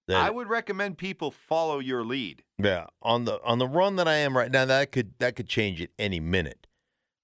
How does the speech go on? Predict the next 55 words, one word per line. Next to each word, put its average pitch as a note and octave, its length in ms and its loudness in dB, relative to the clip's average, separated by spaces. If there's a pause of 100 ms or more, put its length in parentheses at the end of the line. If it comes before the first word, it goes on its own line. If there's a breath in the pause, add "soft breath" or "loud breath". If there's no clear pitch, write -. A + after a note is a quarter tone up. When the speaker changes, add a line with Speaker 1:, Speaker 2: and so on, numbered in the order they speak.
Speaker 1:
But E2+ 140 2
it's G#2 140 0
been F#2 200 -2
a, D#2+ 320 -2
it's F#2 220 -2
been F2+ 240 2
a - 80 -4
Speaker 2:
It's D#2 100 -6
Speaker 1:
good G2+ 300 6
Speaker 2:
been G2+ 80 6
just - 240 -8 (100)
two D#3+ 300 -2
and C#3+ 100 -6
one, C3+ 300 -2
two D3+ 260 -4
and C3+ 140 -6
one. B2 320 -2
This A2+ 180 -8
past C#3+ 380 -4
week, C3 200 -6
three B2 280 -6
and C#3 100 -4
oh. C3 260 -2
Speaker 1:
Right. E2+ 240 2
I've G2+ 140 2
had G#2+ 260 2
two C3+ 220 4
three A#2+ 320 0
and G#2+ 80 4
oh A2 200 4
Speaker 2:
Yeah. A#2 260 2 (260)
Speaker 1:
weeks A2+ 480 0
and F2 100 -2
a D#2+ 40 -8
couple G2+ 320 0
two, A2 260 2
a F#2 40 -4
bunch G#2 180 2
Speaker 2:
And G2+ 80 -4
Speaker 1:
of C3+ 60 -2
Speaker 2:
I'm, E3+ 60 -2
Speaker 1:
two A2+ 120 2
and G#2+ 140 4
ones. G2+ 80 4
Speaker 2:
I'm G#2+ 40 4
one C#3 120 0
and G#2 140 -10
two, E3 360 -2
oh B2 180 0
and A2 140 -8
three. E3 340 -4
I, B2 240 -4
it, A#2+ 260 -10
it's A#2 160 -4
Speaker 1:
Yeah, D#2+ 180 2